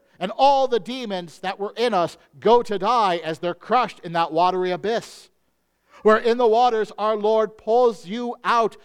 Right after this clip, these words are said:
as a new man in him. A new man freed from the possession of demons, made alive by the possession of the Holy Spirit now in you.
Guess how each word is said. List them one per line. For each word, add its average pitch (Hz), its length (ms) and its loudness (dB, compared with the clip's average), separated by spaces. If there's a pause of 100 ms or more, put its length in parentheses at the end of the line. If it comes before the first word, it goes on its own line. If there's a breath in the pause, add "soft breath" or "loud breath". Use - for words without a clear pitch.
(120 soft breath)
as 196 260 -2
a 196 140 0
new 240 400 -4
man 226 480 0
in 214 300 -4
him. 214 540 -2 (920)
A 208 80 4
new 277 220 0
man 240 260 2
freed 254 420 -4
from 220 140 -6
the 220 80 -2
possession 214 460 -2
of 190 120 -4
demons, 214 600 -6 (440 soft breath)
made 240 220 4
alive 233 640 2
by 196 140 -2
the 190 100 -10
possession 196 640 -4
of 175 140 -2
the 165 160 2
Holy 208 320 2
Spirit 214 480 -2 (200 soft breath)
now 185 360 0
in 240 160 2
you. 151 260 -10